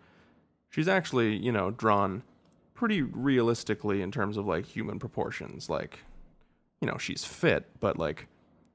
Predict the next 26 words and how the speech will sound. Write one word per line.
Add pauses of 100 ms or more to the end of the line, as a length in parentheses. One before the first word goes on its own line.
(260)
her
boobs
and
butt
are
a
normal
size
for
a
human. (2250)
Um, (480)
and,
and,
and,
you
know,
she
looks
like
an
actual
human
being (100)
could
look.